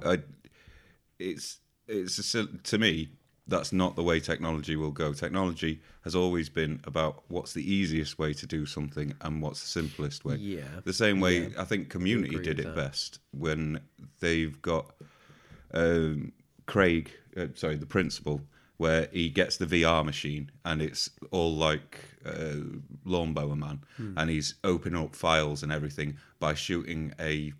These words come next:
Speaker 1: uh, fire arrow into a file to copy it, to then put it into water, to then bring out the copy to put into a massive filing cabinet that he's gotta run up,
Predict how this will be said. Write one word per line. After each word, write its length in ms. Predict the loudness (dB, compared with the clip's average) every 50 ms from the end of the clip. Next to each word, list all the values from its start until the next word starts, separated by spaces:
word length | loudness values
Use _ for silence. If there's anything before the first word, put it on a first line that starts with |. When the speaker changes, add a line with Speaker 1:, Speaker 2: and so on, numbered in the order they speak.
| _ _ _ _ _ _ -14
Speaker 1:
uh, 120 | -12 -12 -12 -14 -18
fire 440 | -18 -6 0 2 4 6 6 6 6
arrow 420 | 4 4 2 2 0 -2 -2 -4 -6 -12 -20 -20 _ _
into 340 | -6 -4 -4 -4 -2 -2 -4
a 40 |
file 500 | -2 0 2 2 2 2 2 0 -2 -4 -8 -14 _ _
to 100 | -10 -10
copy 480 | -8 -4 -4 -4 -4 -4 -4 -2 -2 -2
it, 160 | -2 -4 -8 -14 -20 _ _ _ -4
to 100 | -4 -2
then 360 | 0 2 2 2 2 0 -4 -6 -4
put 180 | -2 -2 -2
it 80 | 0 -2
into 260 | -4 -6 -6 -4 -6 -4
water, 560 | -2 0 2 2 0 0 -2 -4 -4 -4 -4 -8 -14 -20 -20 _ _ _
to 140 | -4 -4 0
then 360 | 2 2 2 2 0 -2 -6 -10 -16 _ _ _ _ _ _ _ _ _
bring 340 | -20 -16 -4 -2 0 2 2
out 180 | 2 0 0 -2
the 60 | -6
copy 340 | -4 -4 -4 -4 -2 -4 -6
to 100 | -6 -8
put 200 | -6 -4 -2 -2
into 260 | -2 -2 -2 -2 -2
a 40 | 0
massive 420 | 0 0 -2 -4 -4 -6 -8 -8
filing 400 | -4 0 2 2 2 2 0 -2
cabinet 440 | -2 -2 -2 -2 -2 -4 -6 -6 -6
that 140 | -8 -8 -6
he's 220 | -4 -4 -4 -2 -2
gotta 200 | -2 -2 -2 -2
run 240 | -2 -2 -2 -2 -2
up, 240 | -4 -8 -10 -16